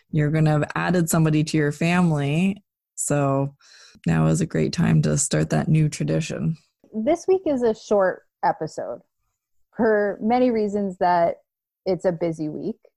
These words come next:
Speaker 1: You may give birth any minute.
Speaker 2: I could potentially give birth at any minute. <laughs> You're right. I am not in labor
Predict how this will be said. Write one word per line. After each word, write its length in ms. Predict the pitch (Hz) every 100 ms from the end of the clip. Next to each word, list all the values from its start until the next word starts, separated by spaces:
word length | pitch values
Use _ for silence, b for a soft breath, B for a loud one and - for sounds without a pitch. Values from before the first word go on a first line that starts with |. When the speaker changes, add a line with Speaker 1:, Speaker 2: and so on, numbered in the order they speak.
| - 180
Speaker 1:
You 100 | 180
may 160 | 170
give 240 | 160 165 147
birth 540 | 151 147 214 277 - 165
any 180 | 165
minute. 680 | 156 135 135 240 320 - - 214
Speaker 2:
I 100 | 214
could 460 | - 277 240 226
potentially 500 | 240 220 220 220 208
give 220 | 190 180
birth 240 | 170 156 -
at 140 | - -
any 240 | 185 170
minute. 400 | 147 185 262 262
<laughs> 40 | 254
You're 180 | 190 185
right. 300 | 151 165 233 B B 269 -
I 60 |
am 260 | 196 220 220
not 300 | 208 220 -
in 140 | 202
labor 340 | 170 160 160